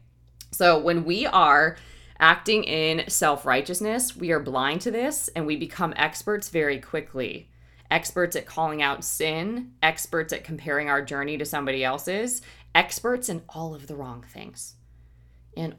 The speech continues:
all of the wrong things. Remember, we are called to the ministry of reconciling people to God.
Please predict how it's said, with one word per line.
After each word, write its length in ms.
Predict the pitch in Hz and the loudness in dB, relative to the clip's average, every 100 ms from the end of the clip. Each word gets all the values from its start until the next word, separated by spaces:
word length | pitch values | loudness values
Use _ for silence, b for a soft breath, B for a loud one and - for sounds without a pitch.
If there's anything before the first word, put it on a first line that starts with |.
| - | -4
all 460 | 160 160 165 156 - | 2 4 2 0 -2
of 440 | 156 147 151 165 | 0 0 -4 -10
the 140 | 160 | -8
wrong 320 | 139 135 127 131 | -4 -2 -2 -4
things. 400 | - - 160 170 | -10 -10 -6 -4
Remember, 600 | 160 156 160 180 202 214 | 0 0 0 2 2 2
we 180 | 185 165 | 0 0
are 120 | 156 | 0
called 640 | - - 156 156 170 175 - | -6 -4 0 2 4 2 0
to 140 | - 185 | -14 -6
the 120 | 170 | -4
ministry 760 | 147 143 151 170 - 196 214 - | -2 -4 -4 -4 -6 -6 -6 -2
of 260 | 165 135 | -4 0
reconciling 1000 | 143 - 180 175 175 147 147 143 147 151 - b b b b | 0 0 -4 -2 0 2 0 -2 -6 -8 -14 b b b b
people 680 | - 156 143 143 139 - - | -8 -6 0 0 0 -4 -12
to 280 | - - 131 | -12 -8 -8
God. 420 | 127 120 110 - | -6 -6 -6 -12